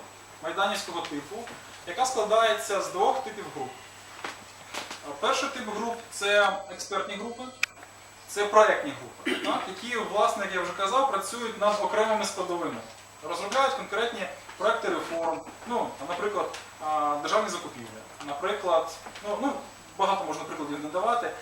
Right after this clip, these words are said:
А, ви бачите, а, це експерти, які долучаються до конкретного проєкту, до конкретної там реформи, завдання тощо. А, і, е,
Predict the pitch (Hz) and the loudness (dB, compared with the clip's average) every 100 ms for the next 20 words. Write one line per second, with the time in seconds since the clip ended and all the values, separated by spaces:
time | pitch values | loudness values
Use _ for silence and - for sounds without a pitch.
0 | - - - 160 170 170 160 156 156 147 | -12 -14 -2 4 6 8 6 4 2 0
1 | 147 160 160 - 220 - - 175 - 160 | -2 -6 -6 2 4 4 0 -4 -6 -10
2 | - 170 175 170 - 160 160 156 151 151 | -8 -2 0 2 2 2 2 0 0 -4
3 | - - - - - - - - - - | -10 -16 -20 -20 -20 -20 -20 -20 -12 0
4 | 220 220 185 - - - 165 - 226 233 | 2 2 0 -2 -8 -2 0 0 -2 -4
5 | 220 208 226 190 180 180 208 214 233 - | -6 -6 -6 -4 -4 -2 4 4 4 0
6 | 208 - 165 185 202 - - - - - | -2 -2 -2 2 2 2 -2 -12 -10 -4
7 | 214 220 190 190 175 135 131 - 214 - | 0 0 0 -2 0 0 0 -2 -8 -8
8 | - - - 156 175 185 202 226 202 190 | -10 -18 -12 -6 -4 -2 0 0 0 -6
9 | 165 156 156 196 226 233 214 196 190 - | -4 -6 -4 0 4 4 4 0 -2 -4
10 | 151 143 151 208 196 170 143 123 - 117 | -4 -2 2 2 2 -4 -6 -6 -6 -10
11 | - - - - - - - - 185 - | -14 -16 -16 -18 -18 -16 -8 -4 -2 -2
12 | 254 294 269 214 | -2 -2 0 0